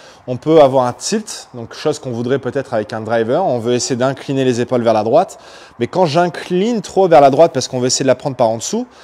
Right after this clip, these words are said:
ce qui va se passer, c'est que maintenant le sternum se retrouve à droite de la tête de club, et là c'est gratte automatique. Ok ? Donc, sternum en ligne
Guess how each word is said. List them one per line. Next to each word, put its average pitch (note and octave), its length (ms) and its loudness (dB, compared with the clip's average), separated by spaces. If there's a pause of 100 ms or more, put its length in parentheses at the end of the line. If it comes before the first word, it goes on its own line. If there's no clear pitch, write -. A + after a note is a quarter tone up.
(220)
ce - 140 -10
qui C#3+ 80 0
va C#3 40 6
se - 100 -2
passer, D#3+ 220 2
c'est D#3+ 160 -2
que - 80 -8
maintenant D3 220 -2
le E3+ 100 2
sternum E3 380 0
se - 140 -4
retrouve C#3+ 260 0
à B2 80 8
droite C#3+ 460 2
de C#3 80 0
la B2 100 2
tête B2+ 180 -4
de A#2 100 -2
club, F3+ 260 2 (320)
et B2+ 80 4
là C#3 100 6
c'est C3+ 220 -2
gratte B2+ 560 -4 (160)
automatique. A#2 580 -8 (300)
Ok ? B2+ 120 -6 (760)
Donc, C3+ 280 -2 (460)
sternum E3 680 0
en C#3 140 2
ligne E3 540 0